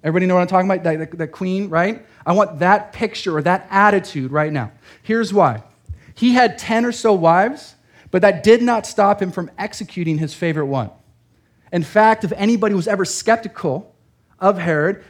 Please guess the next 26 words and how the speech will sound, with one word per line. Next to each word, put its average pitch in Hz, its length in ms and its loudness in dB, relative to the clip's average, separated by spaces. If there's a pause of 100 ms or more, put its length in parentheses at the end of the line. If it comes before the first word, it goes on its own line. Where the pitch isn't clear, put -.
he 190 140 -4
would 190 120 0
have 151 480 -6
them 160 300 -2
executed. 190 600 -8 (280)
If 190 100 2
anybody 240 380 4
ever 226 160 4
disagreed 226 920 0
with 175 160 0
Herod, 143 560 -2 (140)
he 196 100 -2
would 202 120 0
say, 202 120 4
"Off 196 320 2
with 196 100 -8
their 165 140 -4
head." 151 300 -2 (760)
See, 185 180 -2
Herod 233 400 2
had 196 200 2
his 185 180 -2
mother-in-law, 208 520 2
his 180 120 -4
two 254 200 -4
brother-in-laws, 185 580 -2